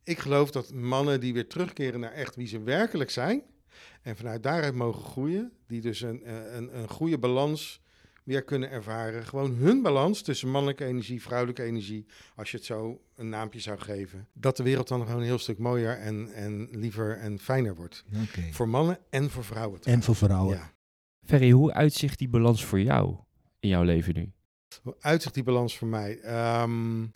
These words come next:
Speaker 1: ik heb, ik denk ik drie maanden geleden voor het eerst gezegd van, "Eigenlijk heb ik mijn leven nou in een vorm gekneed die bij mij past."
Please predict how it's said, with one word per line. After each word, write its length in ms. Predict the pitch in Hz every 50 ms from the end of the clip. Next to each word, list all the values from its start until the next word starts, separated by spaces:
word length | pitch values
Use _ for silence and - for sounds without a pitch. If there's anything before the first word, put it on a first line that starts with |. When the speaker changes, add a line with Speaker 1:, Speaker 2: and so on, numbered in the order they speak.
| -
Speaker 1:
ik 160 | - 147 139 147
heb, 240 | 147 143 147 - _ _ _ _ _ _ _ _ _ _ _ _ _ _ _ _ _
ik 160 | - - 123
denk 200 | 127 180 208 196
ik 100 | - 127 117
drie 180 | 127 160 226
maanden 300 | 220 196 170 151 135 120
geleden 640 | 104 127 135 165 208 214 208 196 190 185 180 185 170 -
voor 160 | - 151 139
het 100 | 123 -
eerst 440 | - 156 160 170 170 160 160 - -
gezegd 380 | - 120 110 147 151 - -
van, 380 | - - 127 123 120 123 120 - _ _ _ _ _ _ _ _ _
"Eigenlijk 420 | _ - 180 185 - 151 139 123 -
heb 160 | 127 123 123
ik 80 | 117 110
mijn 260 | 113 113 113 113 117
leven 340 | 127 151 190 208 170 165 143
nou 360 | 135 131 131 131 131 139 - - _ _
in 160 | - 135 120
een 140 | 117 110 104
vorm 320 | 92 104 127 165 214 214
gekneed 640 | - - 151 - - - 143 147 156 170 202 196 - -
die 160 | 127 123 127 117
bij 220 | 120 123 127 127
mij 200 | 123 117 117 113
past." 480 | - - 165 139 110 - - - -